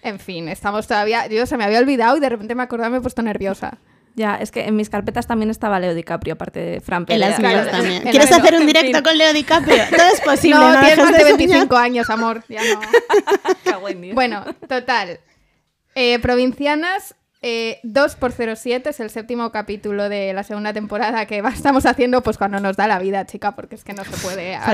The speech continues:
Speaker 3: Porque
Speaker 1: la vida adulta te pasa
Speaker 3: sí.
Speaker 1: por encima
Speaker 2: Sí,
Speaker 1: como
Speaker 2: somos
Speaker 1: un
Speaker 2: unas
Speaker 1: camión.
Speaker 2: personas súper, súper
Speaker 1: Y ya
Speaker 2: ocupadas.
Speaker 1: está.
Speaker 3: <laughs> Atropello.
Speaker 1: Totalmente atropelladas por la
Speaker 3: Pero
Speaker 1: vida.
Speaker 3: total.
Speaker 1: Y,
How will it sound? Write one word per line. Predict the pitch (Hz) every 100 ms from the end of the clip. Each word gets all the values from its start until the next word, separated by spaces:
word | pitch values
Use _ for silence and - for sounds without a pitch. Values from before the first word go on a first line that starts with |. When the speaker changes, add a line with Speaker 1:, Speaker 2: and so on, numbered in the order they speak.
| 208
Speaker 3:
Porque | 202
Speaker 1:
la | 254
vida | 247 220
adulta | 226 240 233
te |
pasa | 202 202
Speaker 3:
sí. | 220
Speaker 1:
por | 220
encima | 202 - 202 -
Speaker 2:
Sí, |
Speaker 1:
como | 220 214
Speaker 2:
somos | 220
Speaker 1:
un |
Speaker 2:
unas | 214
Speaker 1:
camión. | 202 214
Speaker 2:
personas | 254 220 214
súper, | 208 - 180
súper | - 208 190
Speaker 1:
Y |
ya |
Speaker 2:
ocupadas. | 175 165 202 262 403 -
Speaker 1:
está. | 190 185
Speaker 3:
<laughs> |
Atropello. | 226 208 220 233 240 254 - - - _ - -
Speaker 1:
Totalmente | 226 311 285 277
atropelladas | 262 247 214 208 214 240 254
por | 233
la | 214
Speaker 3:
Pero | 208 254
Speaker 1:
vida. | 277
Speaker 3:
total. | 233 240 226 220 285 - _ _ _ _ _ - -
Speaker 1:
Y, | 302